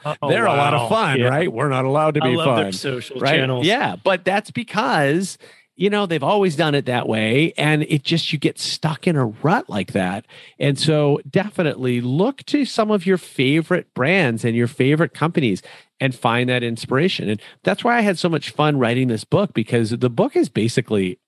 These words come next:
Speaker 2: I don't know, about four dozen stories. I love being a storyteller.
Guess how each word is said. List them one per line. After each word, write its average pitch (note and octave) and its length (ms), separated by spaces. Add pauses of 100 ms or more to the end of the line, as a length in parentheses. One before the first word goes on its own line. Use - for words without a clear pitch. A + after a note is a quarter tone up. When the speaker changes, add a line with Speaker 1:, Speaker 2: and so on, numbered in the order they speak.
(100)
Speaker 2:
I C3 100
don't C3+ 100
know, F#2+ 100
about F#2 200
four D3+ 300
dozen B2+ 340
stories. G2 720 (300)
I A#2 80
love D#3+ 240
being D3 200
a A#2 40
storyteller. F#2+ 840